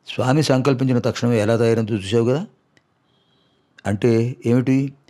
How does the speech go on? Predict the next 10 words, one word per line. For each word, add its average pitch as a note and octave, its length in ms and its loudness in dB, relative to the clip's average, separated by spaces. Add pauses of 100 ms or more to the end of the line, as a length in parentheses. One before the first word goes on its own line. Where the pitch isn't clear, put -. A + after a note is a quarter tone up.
(460)
భగవంతుడు C#3+ 460 2
తలుచుకుంటే C3 540 0
కాలాన్ని C3+ 540 2
తన A#2 160 0
అధీనం A#2+ 480 2
చేసుకోగలడు. G#2+ 840 0 (720)
అర్థమైందా A2+ 440 0
నీకు? A#2 240 -2 (3000)
కొంతమంది A2+ 560 2
కళాకారులు, B2 840 2